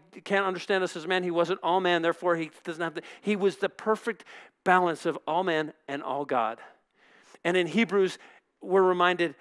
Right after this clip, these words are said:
f-, chapter four, verse fifteen, "For we do not have a high priest who is unable to sympathize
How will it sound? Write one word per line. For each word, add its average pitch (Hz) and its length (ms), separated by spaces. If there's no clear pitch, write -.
f-, - 120
chapter 160 260
four, 165 200
verse 147 180
fifteen, 139 420
"For 156 140
we 151 120
do 156 140
not 175 220
have 165 120
a 156 40
high 151 240
priest 127 400
who 127 100
is 117 100
unable 135 420
to - 160
sympathize 110 840